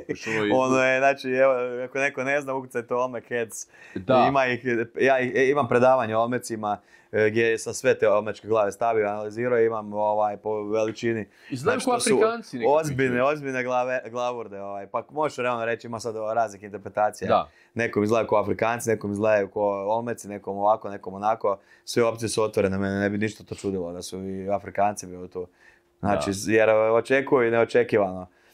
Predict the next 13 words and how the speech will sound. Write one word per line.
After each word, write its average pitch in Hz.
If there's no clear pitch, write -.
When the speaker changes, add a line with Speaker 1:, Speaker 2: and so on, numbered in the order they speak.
Speaker 1:
A 101
problem 120
je 117
što 113
znanstvenici 120
pokušavaju 120
sve 120
sabiti 117
u 110
nekakve 110
najočekivanije, 107
ovaj, 95
granice, 101